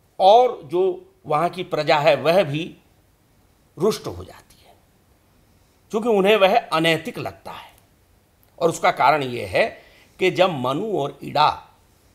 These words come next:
की मुलाकात होती है, तो इड़ा ने अपना परिचय जो दिया है, वह है कि "मैं तुम्हारी बेटी हूँ।" कैसी बेटी?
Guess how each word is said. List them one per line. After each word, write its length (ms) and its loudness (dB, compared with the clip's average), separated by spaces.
की 100 -8
मुलाकात 600 2
होती 280 -20
है, 460 -4
तो 300 -6
इड़ा 280 2
ने 480 -4
अपना 280 -2
परिचय 600 -2
जो 120 -12
दिया 300 -2
है, 440 -4
वह 360 2
है 380 0
कि 100 -6
"मैं 460 0
तुम्हारी 360 0
बेटी 380 0
हूँ।" 240 -6
कैसी 320 -2
बेटी? 480 0